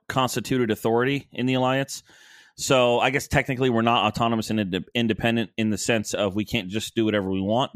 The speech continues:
but, uh, each church is independent from one another, and we, uh, but we all have a uniform constitution and bylaws that we have to, uh, make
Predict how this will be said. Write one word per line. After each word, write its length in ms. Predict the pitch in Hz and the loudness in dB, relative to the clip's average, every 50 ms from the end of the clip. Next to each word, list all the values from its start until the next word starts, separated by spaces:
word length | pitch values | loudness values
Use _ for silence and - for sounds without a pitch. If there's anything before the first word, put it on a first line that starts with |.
| 98 | -2
but, 340 | - 131 123 107 - - - - _ _ _ - - - _ _ _ - | 0 2 2 2 0 -4 -10 -18 _ _ _ -20 -20 -20 _ _ _ -2
uh, 240 | 110 110 110 107 - - | 2 2 2 2 2 0
each 280 | 139 139 - - - - | 0 -2 0 -2 -4 0
church 280 | - 147 139 123 - | 0 0 0 0 0
is 180 | - 135 120 113 | 0 0 2 2
independent 560 | 135 123 127 107 - 123 123 120 120 113 - | 2 2 0 0 0 0 0 0 0 -2 -2
from 180 | - 117 113 110 | -2 0 0 2
one 120 | 110 107 | 2 2
another, 500 | 104 104 110 110 98 107 107 104 95 - _ - | 2 2 2 2 2 2 2 0 0 -2 _ 0
and 500 | 110 107 104 104 104 101 98 101 92 92 | 2 2 4 2 2 2 0 -2 -2 0
we, 460 | 110 113 107 104 107 107 104 98 - - _ _ _ _ _ _ - | 0 0 2 2 0 0 0 -2 -6 -12 _ _ _ _ _ _ 0
uh, 180 | 107 104 104 | 2 2 2
but 200 | 101 92 120 107 | 2 2 0 2
we 100 | 120 120 | 2 4
all 180 | 117 117 117 117 | 4 4 4 2
have 220 | 98 117 117 110 | 2 0 0 2
a 60 | 110 107 | 2 2
uniform 520 | 104 107 113 110 107 - - 113 107 98 | 2 2 2 0 0 -2 -2 -2 -2 -2
constitution 600 | - - 110 107 - - 87 - 113 101 - - | -4 -4 -4 -4 -6 -6 -6 -4 -4 -4 -4 -4
and 100 | 95 90 | -4 -2
bylaws 600 | 87 98 95 104 101 98 95 87 87 87 85 - | 0 2 2 2 2 2 2 2 2 0 -2 -2
that 100 | - 87 | -4 -4
we 160 | 76 95 98 90 | -2 -2 -2 0
have 240 | 95 98 92 - - | 0 0 -2 -2 -4
to, 320 | - 104 95 92 90 87 - _ _ _ _ _ _ _ - | -4 -2 -2 0 -2 -4 -6 _ _ _ _ _ _ _ -4
uh, 180 | 95 95 92 92 | -2 -2 0 0
make 240 | 95 110 113 - | 0 0 0 0